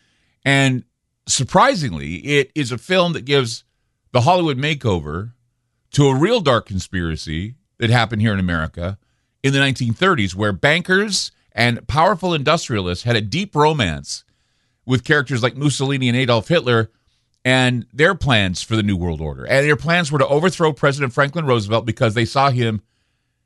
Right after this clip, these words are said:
as being unfit, unfit to be president because, of course, he's in a wheelchair and he had,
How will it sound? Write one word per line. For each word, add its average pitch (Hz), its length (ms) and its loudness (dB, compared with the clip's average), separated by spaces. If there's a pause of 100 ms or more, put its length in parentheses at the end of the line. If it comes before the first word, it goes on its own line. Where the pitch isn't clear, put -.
(320)
as 123 200 2
being 127 260 2
unfit, 131 480 0 (500)
unfit 135 300 0
to 104 60 -4
be 110 80 -2
president 117 380 0
because, 92 160 -6
of 92 60 -6
course, 101 200 0
he's 92 140 0
in 98 60 2
a 95 40 2
wheelchair 117 680 2
and 101 220 -6
he 101 140 -4
had, 92 420 -2